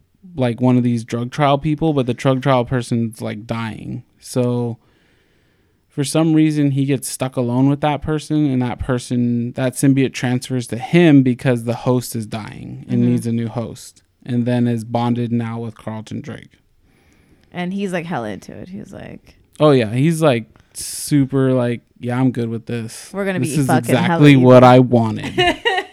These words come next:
Speaker 2: So, so, so, so they're, they're, like, a thing now. So when <laughs> he gets captured, he's, like, can, he's, like, smelling him. He's like, "Where is he?"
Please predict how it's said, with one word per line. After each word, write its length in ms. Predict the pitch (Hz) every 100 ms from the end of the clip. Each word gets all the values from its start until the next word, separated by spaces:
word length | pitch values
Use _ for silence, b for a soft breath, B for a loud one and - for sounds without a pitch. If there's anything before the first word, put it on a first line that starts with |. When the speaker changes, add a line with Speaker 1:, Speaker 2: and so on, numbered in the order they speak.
| 392 381 - _ B B B B -
Speaker 2:
So, 280 | 359 311 285
so, 560 | - 294 269 254 147
so, 580 | 131 262 226 214 202 - -
so 200 | - 220
they're, 520 | 254 254 233 208 - _ b b b b b b b _ -
they're, 280 | 226 254 254
like, 180 | 240 220
a 80 | 226
thing 320 | - 202 196
now. 480 | 190 175 175 175 180
So 300 | - 240 220
when 320 | 214 220 208
<laughs> 140 | - 339
he 100 | 277
gets 220 | 311 -
captured, 760 | - 285 285 - 262 220 214 - b b b
he's, 360 | _ 247 247 202
like, 200 | 240 214
can, 180 | 226 214
he's, 180 | 214 202
like, 160 | 196
smelling 440 | - 214 202 208 180
him. 140 | 160
He's 180 | 180 165
like, 280 | 165 156 170
"Where 200 | 170 160
is 140 | 151 104
he?" 220 | 95